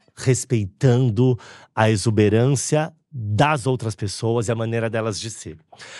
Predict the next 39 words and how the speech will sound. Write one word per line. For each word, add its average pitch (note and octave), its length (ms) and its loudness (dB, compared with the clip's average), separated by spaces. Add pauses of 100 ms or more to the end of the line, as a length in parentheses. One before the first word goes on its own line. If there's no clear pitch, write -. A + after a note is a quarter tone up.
(140)
Ao G3+ 140 0
lado A3 240 2
delas, D3+ 440 2
quando E3+ 200 -2
eu E3+ 60 4
olho G3 120 4
uma F3 120 -2
mulher D3 260 0
como C3+ 180 -4
Lulu G#3 560 2
de F#3 140 2
la F3 120 2
Falaise, B2+ 560 0
que D3 140 0
foi C#3+ 480 2
a D#3 240 0
grande D#3 800 0 (200)
parceira D#3 1000 0
criativa C#3+ 720 0
do C3 120 -2
Saint E3+ 280 0
Laurent, C#3 400 2 (580)
ela C3+ 220 2
é - 20 2
uma D3 140 0
mulher C#3 240 2
de B2 100 -6
um C#3+ 40 -2
estilo C3+ 300 -4
pessoal C3+ 460 0
que - 80 -8
eu C3+ 60 2
vou A#2+ 100 2
admirar C3 400 2
pro - 160 -6
resto B2 460 0
da A2 80 2
minha A2 160 0
vida. F2+ 340 -6